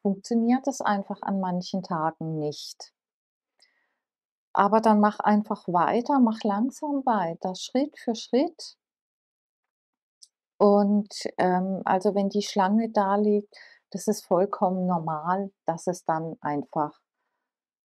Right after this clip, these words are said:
ja, langatmig wird,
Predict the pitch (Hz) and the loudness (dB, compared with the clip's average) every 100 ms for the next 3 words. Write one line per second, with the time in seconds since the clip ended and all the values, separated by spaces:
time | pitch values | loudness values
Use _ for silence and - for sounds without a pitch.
0 | _ _ _ _ _ _ 180 160 151 - | _ _ _ _ _ _ 4 4 2 -8
1 | _ _ _ _ _ _ _ _ _ _ | _ _ _ _ _ _ _ _ _ _
2 | _ _ _ _ _ _ _ _ 185 185 | _ _ _ _ _ _ _ _ 4 6
3 | 247 220 226 226 233 233 226 196 190 190 | 6 4 4 2 6 4 4 0 4 4
4 | 185 185 - | 2 -4 -16